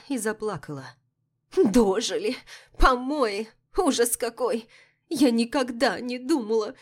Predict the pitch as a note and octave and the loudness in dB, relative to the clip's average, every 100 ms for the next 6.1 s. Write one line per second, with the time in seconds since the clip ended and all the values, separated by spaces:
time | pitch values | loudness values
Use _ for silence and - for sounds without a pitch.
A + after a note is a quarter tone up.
0 | - - G#4 C#4+ C#4+ - C4 G3+ - F3 | -12 -4 -2 0 -2 -2 -4 -4 -6 -8
1 | - - C4 - - C#4+ A3 G3+ - - | -6 -6 -6 -6 0 0 0 -6 -4 -4
2 | F#3+ G#3+ B3 G#3+ - - - _ _ _ | -4 -4 -2 -2 -2 -10 -16 _ _ _
3 | _ _ _ _ _ _ _ _ _ _ | _ _ _ _ _ _ _ _ _ _
4 | _ _ A3 F#3+ F3+ F#3 B3 C#4+ A3+ A3 | _ _ -8 -6 -4 -6 -4 -2 -2 -2
5 | A3+ B3 B3+ C#4 B3+ - G3+ F3+ D#3+ C#3+ | -2 -2 -2 -4 -6 -8 -10 -10 -10 -12